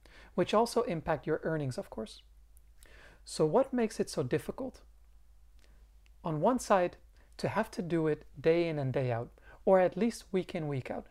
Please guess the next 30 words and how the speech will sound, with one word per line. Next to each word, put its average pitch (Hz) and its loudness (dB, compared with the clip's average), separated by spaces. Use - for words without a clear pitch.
doing 247 2
it 214 0
regularly 147 0
and 156 -4
for 175 2
a 151 0
very 208 2
long 143 -2
time, 226 -10
which 151 -6
is 139 -8
the 151 -6
second 196 -4
point, 123 -6
the - -14
patience. - -8
If 196 2
you're 190 6
only 277 2
doing 175 0
it 165 -4
at - -6
certain 202 -4
intervals, 170 -6
you're 165 4
not 233 -2
experiencing 185 0
the, 143 -2
the 160 4
benefits - 2